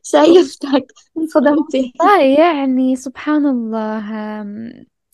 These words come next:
Speaker 2: الأمر م-، مش سهل إنه يتعايش مع الإنسان ب-، ويتقبله، وإلا راهو واقع مفروض على، على الشعب الفلسطيني إنه يتعايش معه. لكن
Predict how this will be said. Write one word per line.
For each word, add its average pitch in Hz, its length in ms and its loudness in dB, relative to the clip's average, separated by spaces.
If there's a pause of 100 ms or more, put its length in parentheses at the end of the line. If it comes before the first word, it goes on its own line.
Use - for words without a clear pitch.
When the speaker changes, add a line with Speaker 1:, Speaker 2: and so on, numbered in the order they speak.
Speaker 2:
الأمر 294 460 0
م-، 262 320 0
مش 294 120 0
سهل 214 340 -2
إنه 190 180 -6
يتعايش 196 400 -8
مع 180 140 -12
الإنسان 202 600 -4
ب-، 190 200 -8
ويتقبله، 196 800 -4 (300)
وإلا 285 560 -2
راهو 233 200 -6
واقع 240 380 -6
مفروض 202 400 -4
على، 180 200 -10
على 196 360 -10 (360)
الشعب 220 240 -6
الفلسطيني 226 420 -4
إنه 226 140 -4
يتعايش 220 460 -4
معه. 80 300 -10 (680)
لكن 320 460 0